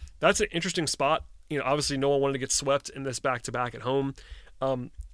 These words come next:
but the Knicks are not as good as the Pacers or the Spurs, and, uh, you know, that's a game that even has more pressure on it now. The, you do not wanna lose another one on Monday because the schedule then gets more difficult from there. And, uh, we'll spend some more time on that later on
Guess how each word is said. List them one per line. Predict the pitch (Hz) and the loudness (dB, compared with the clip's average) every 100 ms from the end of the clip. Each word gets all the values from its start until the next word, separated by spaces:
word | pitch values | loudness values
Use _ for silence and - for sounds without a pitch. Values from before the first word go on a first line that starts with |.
| - - | -20 -16
but | 139 | -10
the | 143 | -2
Knicks | 151 160 | 0 2
are | 165 | 2
not | 151 | 2
as | 123 | 2
good | 139 | 2
as | 131 | 2
the | 120 | 0
Pacers | 131 131 123 | -4 -2 -4
or | 117 127 | -4 -2
the | 139 | -2
Spurs, | - 175 180 - - - - - | 0 0 0 -2 -8 -20 -20 -6
and, | 143 139 139 135 | 0 2 2 4
uh, | 127 127 123 120 - - - | 4 4 2 -2 -6 -12 -4
you | 131 | 0
know, | |
that's | 131 - | 0 0
a | |
game | 139 147 139 | 0 0 2
that | 131 123 - | 0 -2 -6
even | 143 143 | -4 -2
has | 127 120 | -2 -2
more | 123 | -2
pressure | 143 135 147 | 0 2 2
on | |
it | 135 | 2
now. | 143 151 156 | 0 0 -2
The, | 131 127 | -8 -12
you | 139 | -8
do | 131 | -4
not | 127 123 | -4 -2
wanna | 139 127 | -2 -2
lose | 135 | -2
another | 117 113 120 147 | -4 -4 -2 0
one | 156 160 165 - - - | 0 0 -4 -12 -18 -6
on | 127 120 | -4 0
Monday | 123 156 170 | 0 2 2
because | 156 131 | 0 -2
the | 120 | -2
schedule | - 208 196 160 | 0 2 2 2
then | 143 143 | 0 -2
gets | 139 - | -4 -4
more | 135 139 | -2 -2
difficult | 139 - 131 - | -4 -8 -10 -8
from | 113 | -10
there. | 117 90 - - - - - | -8 -8 -12 -18 -20 -8 -2
And, | 131 127 | 0 2
uh, | 127 120 | 0 0
we'll | 123 135 | -2 0
spend | 160 | 0
some | - | 0
more | 147 | 0
time | 139 131 | 0 0
on | 127 | 0
that | 123 | -2
later | 123 123 123 | -2 0 2
on | 135 127 120 | 2 2 -2